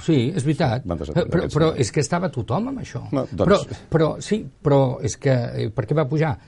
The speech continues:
Speaker 1: Perquè s'havia dit que el president Puigdemont
Speaker 2: Bueno,
Speaker 1: havia
Speaker 2: con-,
Speaker 1: decidit
Speaker 2: eh,
Speaker 1: convocar.
Speaker 2: convocar eleccions,
Speaker 1: I per
Speaker 2: clar.
Speaker 1: què no les va convocar?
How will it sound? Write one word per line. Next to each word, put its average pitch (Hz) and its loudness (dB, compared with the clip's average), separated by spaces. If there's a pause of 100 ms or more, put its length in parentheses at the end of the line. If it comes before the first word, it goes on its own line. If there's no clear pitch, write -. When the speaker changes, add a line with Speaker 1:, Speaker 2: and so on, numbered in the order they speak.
(200)
Speaker 1:
Perquè 104 -2
s'havia 113 0
dit 120 2
que 160 -4
el - -4
president 104 0
Puigdemont 110 0
Speaker 2:
Bueno, 120 2
Speaker 1:
havia 165 6
Speaker 2:
con-, 175 0
Speaker 1:
decidit 143 2
Speaker 2:
eh, - -4
Speaker 1:
convocar. 151 2
Speaker 2:
convocar 127 6
eleccions, 95 0
Speaker 1:
I - -2
per - 0
Speaker 2:
clar. - 2
Speaker 1:
què 185 4
no 185 2
les 147 0
va 151 0
convocar? 110 -2